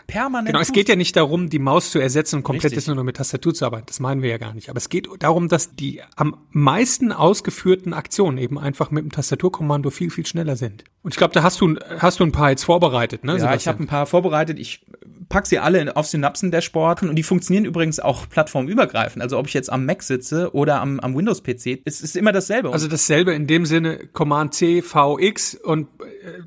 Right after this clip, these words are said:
Speaker 2: ja, und bei, bei, bei Windows ist halt Control
Speaker 1: Genau.
Speaker 2: statt Command.
Speaker 1: Dieselbe
Speaker 2: Hab
Speaker 1: Tastatur.
Speaker 2: übrigens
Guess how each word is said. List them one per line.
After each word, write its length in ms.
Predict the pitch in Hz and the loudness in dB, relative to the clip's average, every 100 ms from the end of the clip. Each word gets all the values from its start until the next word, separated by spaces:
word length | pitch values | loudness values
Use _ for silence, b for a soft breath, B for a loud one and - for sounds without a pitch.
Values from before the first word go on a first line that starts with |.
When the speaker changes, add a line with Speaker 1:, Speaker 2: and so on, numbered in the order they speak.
| - | -4
Speaker 2:
ja, 220 | 165 185 | 2 2
und 220 | 151 175 147 | 2 -2 2
bei, 220 | 156 151 | 2 2
bei, 340 | 147 143 143 | 2 0 0
bei 220 | 139 147 | 0 0
Windows 240 | 143 170 147 | 0 0 -2
ist 140 | 143 | -4
halt 120 | 151 - | -4 -2
Control 300 | 139 - 135 | -4 2 2
Speaker 1:
Genau. 160 | 127 131 | 2 -2
Speaker 2:
statt 160 | 120 - | -2 -2
Command. 420 | 127 123 113 - 143 | -2 0 -2 -8 -8
Speaker 1:
Dieselbe 320 | 143 147 175 | -2 0 0
Speaker 2:
Hab 60 | - | -2
Speaker 1:
Tastatur. 320 | 156 160 180 | -2 0 2
Speaker 2:
übrigens 320 | 156 156 - | 4 2 -4